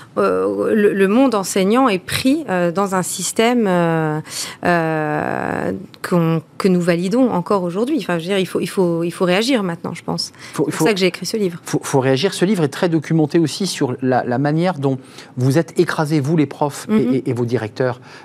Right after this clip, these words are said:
Speaker 2: euh, d'école, de lycée ou d'établissement, par la paperasserie administrative. Vous dites à un moment donné : « J'ai même plus le temps de regarder mes élèves,
Speaker 1: Mhm.
Speaker 2: j'ai plus le temps de pouvoir parler avec eux,
Speaker 1: Mhm.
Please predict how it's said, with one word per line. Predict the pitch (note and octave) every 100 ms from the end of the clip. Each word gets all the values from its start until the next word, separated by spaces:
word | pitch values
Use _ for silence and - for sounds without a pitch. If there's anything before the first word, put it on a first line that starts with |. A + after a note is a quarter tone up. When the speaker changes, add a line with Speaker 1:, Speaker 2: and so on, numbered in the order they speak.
| -
Speaker 2:
euh, | G2
d'école, | G2+ A#2 - C3 B2+
de | A2+
lycée | G#2 G#2+ - - A#2
ou | G#2
d'établissement, | A2 G#2+ G2 F#2+ - D3+ F3+ - - -
par | B2 A2+
la | A2
paperasserie | - F3 - - D3 - - E3
administrative. | B2+ A2 G#2 G2+ B2 B2 G#3
Vous | D#3
dites | D3+ C#3+
à |
un |
moment | B2+
donné : « | C#3 F#3+
J'ai | B2
même | C#3 D#3+
plus | E3
le | D3
temps | D#3+
de |
regarder | B2 A#2+ A#2 B2
mes | A2 B2+
élèves, | G3 A#3+ - - -
Speaker 1:
Mhm. | G3+ G#3+
Speaker 2:
j'ai | C#3+
plus | B2+ F#3
le | G3
temps | F#3 G3+
de | F3+
pouvoir | - C#3 -
parler | - B2+
avec | A#2 A2+ -
eux, | F#3+
Speaker 1:
Mhm. | -